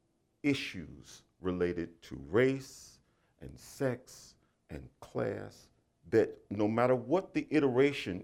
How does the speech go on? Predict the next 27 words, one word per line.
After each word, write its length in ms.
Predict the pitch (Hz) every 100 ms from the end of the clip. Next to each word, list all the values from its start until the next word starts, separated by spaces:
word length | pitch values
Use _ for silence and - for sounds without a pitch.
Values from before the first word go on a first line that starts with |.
| -
is 440 | 90 82 82 78 -
over 300 | 104 104 92
decades, 1040 | 82 104 110 - 85 71 73 - - - - _ _ _ _
they 140 | 110
seem 400 | 113 - 139 123
to 180 | 120 -
stay 420 | - - 95 90 - -
fixed 600 | - 117 - - - - -
in 180 | 87 80
place. 640 | - 76 - - - - _ _ _ _ _ _ 87
And 140 | 87 - 98
I 200 | 131 165 -
think 220 | 104 82 - 82
the 100 | 85
simple 800 | - - 143 143 - 127 104 - _ _ _
act 280 | 107 101 - _ _ _ _ _ _ _ _ -
of 220 | 90 80 - _ -
honest 540 | 107 120 131 - - - _ -
dialogue 760 | 98 107 85 76 73 71 73 - _
within 680 | 82 90 _ - 95 101 104 101 _ _ _ -
the 60 | 92
citizenry 800 | - 113 87 76 76 67 64 - _ _ _ _ _ _
can 280 | 85 76 82
make 200 | 85 82
a 60 |
huge 580 | - - 131 139 120 -
difference 580 | 78 - - - -